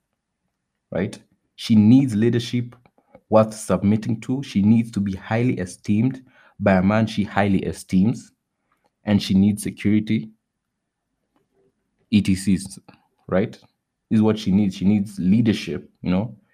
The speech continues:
She needs to be highly esteemed, acknowledged, appreciated, and respected. That's a basic human need.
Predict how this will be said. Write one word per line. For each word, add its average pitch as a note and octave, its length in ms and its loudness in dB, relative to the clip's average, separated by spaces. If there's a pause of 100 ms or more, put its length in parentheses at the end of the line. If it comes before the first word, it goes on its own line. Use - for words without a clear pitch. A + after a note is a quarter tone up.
(380)
She - 160 -4
needs A2+ 220 4
to G2 100 -4
be F#2+ 120 2
highly F#2+ 300 0
esteemed, G2+ 640 -4
acknowledged, F#2 680 -4
appreciated, F#2 760 -4
and F2+ 100 -8
respected. - 680 -8 (640)
That's F2+ 180 0
a E2 120 2
basic F2+ 500 0
human E2 340 0
need. D3 280 0